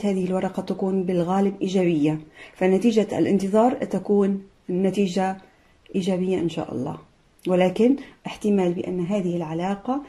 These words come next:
ستأخذ فترة من الترقب والانتظار والصبر، ثم إن شاء الله تتحسن الأمور. أنا لا أرى هناك عوائق، آم، كبيرة، كل شيء، آه،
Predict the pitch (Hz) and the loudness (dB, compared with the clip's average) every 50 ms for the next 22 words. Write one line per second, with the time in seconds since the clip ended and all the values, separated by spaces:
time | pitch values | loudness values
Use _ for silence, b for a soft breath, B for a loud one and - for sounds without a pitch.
0 | B B B B - 185 180 - 180 - - - 196 185 - - - 185 180 - | B B B B -8 -4 -2 0 -2 -2 -2 -4 -4 -4 -4 -4 -6 -2 2 2
1 | 254 254 247 214 190 185 185 190 180 180 180 - 185 208 240 240 - - 247 220 | 2 4 4 2 0 2 2 2 0 -2 -2 0 0 2 2 0 2 2 2 4
2 | 226 233 220 - - 220 208 - 208 196 214 208 214 214 214 214 - - _ _ | 4 4 2 2 0 -2 0 0 2 4 4 6 6 6 4 2 -2 -12 _ _
3 | _ _ _ _ _ _ _ _ _ - 175 202 196 - - - 214 190 208 240 | _ _ _ _ _ _ _ _ _ -2 0 2 2 0 0 0 2 2 2 2
4 | 254 - - - _ _ _ _ _ _ _ _ _ _ _ - - - - 240 | 0 0 -6 -16 _ _ _ _ _ _ _ _ _ _ _ -16 -2 2 4 4
5 | 214 208 202 208 214 233 - - - - - - 190 196 - - - - 185 190 | 4 4 2 2 0 -2 -6 -6 -4 -2 0 0 0 -2 -2 -4 -4 -4 -4 -4
6 | 196 196 190 175 - - - 175 165 - - 151 156 - - - 156 160 156 165 | -6 -6 -8 -10 -12 -10 -10 -10 -8 -6 -6 -6 -6 -6 -6 -2 0 0 0 0
7 | B B B B B B 208 208 208 196 202 220 220 - - - - - 190 190 | B B B B B B -2 0 0 2 2 2 2 2 0 -2 -4 -4 -4 -2
8 | 202 196 202 208 208 196 202 190 185 185 180 185 180 - - 185 180 185 180 180 | 0 0 0 0 0 -2 -4 -2 -2 -2 -2 -2 -4 -6 -6 -6 -4 -4 -4 -4
9 | 180 180 185 190 b b b b b b b b _ - 151 165 185 196 202 - | -6 -6 -8 -10 b b b b b b b b _ 0 2 4 4 4 4 2
10 | - 180 180 - - - 196 185 185 180 175 - - - - - - 220 - _ | 0 -2 -6 -8 -8 -8 -6 -6 -6 -6 -6 -6 -6 -6 -6 -8 -10 -14 -18 _
11 | - - - 180 170 175 226 247 247 196 160 156 165 - - _ _ _ _ _ | -16 -8 -4 -4 -2 2 4 4 4 4 2 -2 -6 -12 -18 _ _ _ _ _
12 | _ _ - 226 208 202 190 190 - - 208 214 - - - 185 185 185 185 185 | _ _ -2 0 0 0 0 -2 -2 -2 0 0 -2 -2 -4 -6 -4 -4 -4 -4
13 | 185 185 180 - 175 - - - - | -6 -6 -6 -6 -6 -8 -8 -10 -12